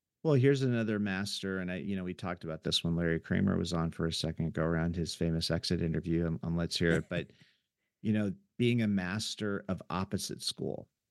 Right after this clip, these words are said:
you know, being able to hold these sensibilities that are actually quite separate, but actually draw, draw them together. So you come up with a strategy, a change-making strategy that actually is gonna work and beneficial. And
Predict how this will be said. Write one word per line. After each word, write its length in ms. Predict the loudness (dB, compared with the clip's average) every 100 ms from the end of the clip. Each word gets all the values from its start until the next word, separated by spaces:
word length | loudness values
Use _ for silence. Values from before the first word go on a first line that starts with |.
| -2
you 120 | 0
know, 100 | 0
being 360 | 2 4 4
able 180 | 4 2
to 80 | -4
hold 520 | -8 -2 2 4 2
these 220 | 0 -2
sensibilities 580 | 0 -2 -2 -2 -2 -4
that 100 | -4
are 100 | -4
actually 260 | -4 -4 -6
quite 540 | -8 -8 0 2 2
separate, 580 | 0 2 0 0 -4 -2
but 140 | -2
actually 280 | 0 -2 -2
draw, 360 | -2 -2 -2 -2 -2
draw 160 | -2
them 180 | 0 -2
together. 380 | -4 -4 -4 -4
So 160 | -4 -4
you 220 | -4 -6
come 200 | -4 -4
up 200 | -4 -4
with 220 | -6 -4
a 220 | -4 -4 -8 _
strategy, 600 | -6 -2 -2 -2 -4 -4
a 80 | -4
change-making 600 | -4 -4 -4 -4 -6 -8
strategy 440 | -6 -6 -6 -6 -6
that 140 | -6
actually 280 | -6 -8 -10
is 160 | -10 -8
gonna 140 | -6
work 180 | -4 -4
and 80 | -6
beneficial. 600 | -6 -4 -2 0 0 0
And 240 | 2 0